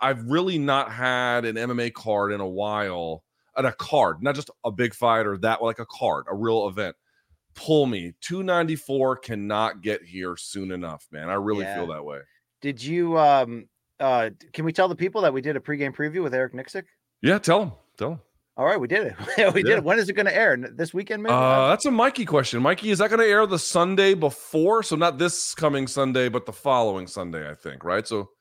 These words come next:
Speaker 1: you gotta, he's gotta check with Malka. But that's usually when we put 'em out. We usually put 'em out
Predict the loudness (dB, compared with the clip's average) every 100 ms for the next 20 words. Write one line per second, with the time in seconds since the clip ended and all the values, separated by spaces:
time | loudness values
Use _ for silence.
0 | _ _ _ _ -4 2 2 2 0 0
1 | 0 -6 -4 -2 -2 0 2 2 2 4
2 | 4 4 2 2 0 0 -2 -2 -2 -2
3 | -2 -2 -2 0 0 2 2 2